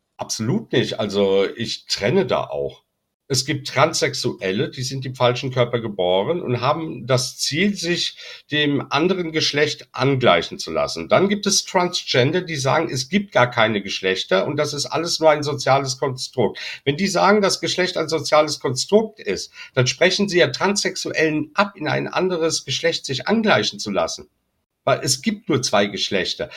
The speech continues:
Es gibt vielleicht, äh, eine geistige Haltung oder irgendwas anderes, was noch nicht näher definiert ist, aber rein biologisch gesehen gibt es nur zwei Geschlechter. Man braucht zur Fortpflanzung ein weibliches Ei und einen männlichen Samen.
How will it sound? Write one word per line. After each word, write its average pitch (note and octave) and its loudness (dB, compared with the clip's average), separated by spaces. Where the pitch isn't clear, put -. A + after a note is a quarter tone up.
Es C#3 -6
gibt G#3 -2
vielleicht, F#3 4
äh, C3+ -2
eine C#3+ 0
geistige D#3+ 2
Haltung G3 6
oder D3 2
irgendwas C3+ 0
anderes, E3 2
was C#3+ 0
noch C#3+ -2
nicht C#3 -4
näher C#3 2
definiert B2+ -2
ist, F#3+ -2
aber B2+ 2
rein F#2+ 0
biologisch A2+ 2
gesehen D#3+ -2
gibt B2+ -6
es F3 -2
nur D3 -4
zwei G2+ 0
Geschlechter. E3 0
Man G#2+ 0
braucht G#2+ 2
zur E3 2
Fortpflanzung D#3 2
ein G#2 -2
weibliches - -2
Ei G#2+ 2
und - -6
einen G2+ 0
männlichen B2+ -2
Samen. C3 2